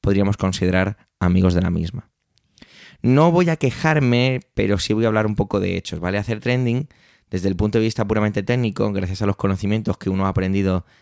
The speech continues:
del Milcar y los recursos que la red nos ofrece, pues es realmente sencillo. Lo difícil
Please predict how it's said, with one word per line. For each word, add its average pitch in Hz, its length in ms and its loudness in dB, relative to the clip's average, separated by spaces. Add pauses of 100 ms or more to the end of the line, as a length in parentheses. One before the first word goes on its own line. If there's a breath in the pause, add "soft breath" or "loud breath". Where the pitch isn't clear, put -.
(120 soft breath)
del 87 340 0
Milcar 98 480 2 (240 soft breath)
y - 120 -4
los 95 140 4
recursos 98 400 -2
que 90 120 -2
la 87 140 2
red 95 160 2
nos 95 160 0
ofrece, 95 420 0 (240 soft breath)
pues 87 180 0
es 101 120 0
realmente 95 480 2
sencillo. 82 600 0 (680 loud breath)
Lo 113 140 6
difícil 127 720 4